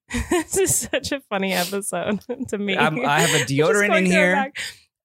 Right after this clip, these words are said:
Speaker 1: Love, what is, that is not deodorant, is it?
Speaker 2: So this was,
Speaker 1: Oh,
Speaker 2: uh,
Speaker 1: it is.
Speaker 2: this, yeah, it is. This
Speaker 1: Why
Speaker 2: was
Speaker 1: does it look so fancy?
Speaker 2: Uh, because it was from another one of our sponsors, Athena Club, from, like, way
Speaker 1: Oh,
Speaker 2: back.
Speaker 1: yeah.
Speaker 2: Um,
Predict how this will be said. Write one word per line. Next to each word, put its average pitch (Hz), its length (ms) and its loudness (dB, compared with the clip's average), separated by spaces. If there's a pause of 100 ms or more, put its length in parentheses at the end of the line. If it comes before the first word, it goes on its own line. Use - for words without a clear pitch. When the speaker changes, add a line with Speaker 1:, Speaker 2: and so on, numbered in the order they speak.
(120)
Speaker 1:
Love, 392 260 2
what 427 380 0
is, 233 200 0
that 349 160 2
is 277 100 -2
not 208 320 -2
deodorant, 151 400 -6
is 196 100 -8
it? 339 120 -6
Speaker 2:
So 175 340 0
this 220 240 0
was, 208 180 -2
Speaker 1:
Oh, - 40 0
Speaker 2:
uh, 466 120 2 (280)
Speaker 1:
it 359 60 2
is. 247 160 4
Speaker 2:
this, - 100 2
yeah, 185 240 2
it 180 100 0
is. 123 220 0
This 180 200 0
Speaker 1:
Why - 60 2
Speaker 2:
was 466 80 6
Speaker 1:
does 605 100 4
it 622 60 0
look 605 100 0
so 539 140 2 (260)
fancy? 220 720 -2
Speaker 2:
Uh, 160 240 2
because 156 260 0
it 165 40 0
was 156 140 0
from 156 160 0
another 165 240 0
one 139 160 0
of 117 100 -4
our 113 280 0
sponsors, 110 520 -4
Athena 127 260 -2
Club, 101 380 -4
from, 392 360 2
like, 480 140 4
way 392 160 4
Speaker 1:
Oh, 359 40 4
Speaker 2:
back. 294 260 4
Speaker 1:
yeah. 143 440 4
Speaker 2:
Um, 127 180 0